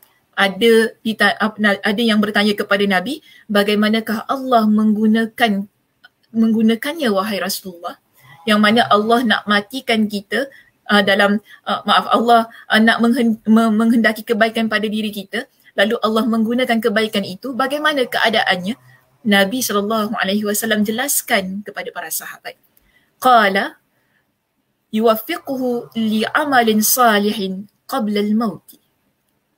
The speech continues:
Baginda menjawab, dia akan, dia ni maksudnya Allah, ya, Allah akan memberinya taufik. Taufik ni maksudnya Allah berikan kepada dia petunjuk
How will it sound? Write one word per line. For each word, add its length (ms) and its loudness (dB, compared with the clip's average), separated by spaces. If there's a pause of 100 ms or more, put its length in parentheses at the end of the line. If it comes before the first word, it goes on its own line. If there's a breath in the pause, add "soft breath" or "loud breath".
(1160 loud breath)
Baginda 320 2
menjawab, 560 0 (720)
dia 480 2
akan, 400 -4
dia 160 0
ni 80 0
maksudnya 400 -4
Allah, 320 0
ya, 160 -10 (160)
Allah 480 0
akan 400 -2
memberinya 560 0
taufik. 800 -2 (400)
Taufik 320 -2
ni 160 -4
maksudnya 400 -2
Allah 240 0
berikan 320 -2
kepada 320 -4
dia 160 0
petunjuk 960 -4